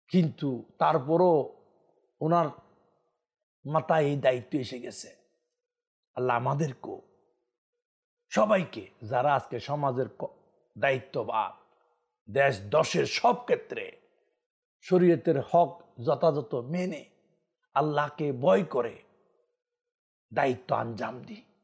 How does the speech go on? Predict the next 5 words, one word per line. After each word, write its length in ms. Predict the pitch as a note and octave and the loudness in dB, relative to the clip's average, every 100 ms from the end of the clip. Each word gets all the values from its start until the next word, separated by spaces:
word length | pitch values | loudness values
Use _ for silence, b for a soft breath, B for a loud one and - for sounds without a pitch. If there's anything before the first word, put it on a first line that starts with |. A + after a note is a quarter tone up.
| _ _ _ _ _ | _ _ _ _ _
অন্যথায় 420 | D#3+ D#3+ C#3 D#3+ B2 | -4 -2 0 0 0
পরকালের 760 | D#3+ E3+ D#3 B2 D3 C#3+ C3 A2 | -4 0 0 0 0 0 -2 0
জবাবদিহিতা 880 | E3 E3 B2+ A#2+ C3+ C#3+ C3 B2 A2+ | 0 2 0 -2 -8 -8 -8 -8 -8
খুব 420 | - C4 B3+ D3+ _ - | -4 0 2 0 _ 0
কঠিন। 400 | G3 F#3+ - | 0 -4 -12